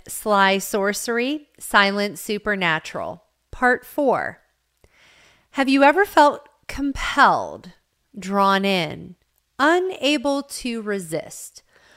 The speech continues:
allured by the darkness, desiring to understand and know more about this scary underbelly,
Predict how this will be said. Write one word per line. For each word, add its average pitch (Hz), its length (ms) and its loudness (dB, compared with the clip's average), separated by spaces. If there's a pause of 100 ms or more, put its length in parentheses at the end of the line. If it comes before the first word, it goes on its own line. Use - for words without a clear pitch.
(140)
allured 202 1160 4
by 180 200 0
the 165 120 -4
darkness, 180 840 -4 (300)
desiring 214 680 0
to 247 180 -2
understand 202 840 -4
and 180 200 -2
know 175 180 -2
more 175 300 -2
about 180 320 -2
this 180 160 -6
scary 180 760 -2
underbelly, 175 800 -4